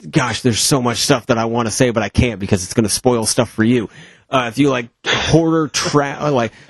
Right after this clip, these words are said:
just travel stories that are just horrifying. Uh, if you like,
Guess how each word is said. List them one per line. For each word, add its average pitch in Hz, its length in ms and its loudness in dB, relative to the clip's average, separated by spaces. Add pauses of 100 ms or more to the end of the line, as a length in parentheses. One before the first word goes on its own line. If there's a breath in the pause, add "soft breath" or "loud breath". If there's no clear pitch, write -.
(120)
just - 340 0
travel 139 1000 0
stories 110 920 0
that 107 140 2
are 98 180 -2
just 98 280 0
horrifying. 113 960 0 (460 soft breath)
Uh, 101 560 -2 (100)
if 113 220 0
you 123 100 4
like, 117 640 -2